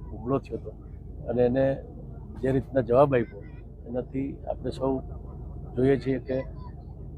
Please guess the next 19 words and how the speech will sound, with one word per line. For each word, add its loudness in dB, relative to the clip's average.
ભાર-, 4
આપણા 4
દેશને 2
કોઈ 4
પણ 0
જાતના 2
નુકસાન 2
વગર 2
ત્યાં 8
એના 4
ઘરમાં 8
જઈને 4
આપણે 4
આતંકવાદીનો 2
ખાત્મો -4
છે, -6
એ, -2
અ, -8
આપણા 2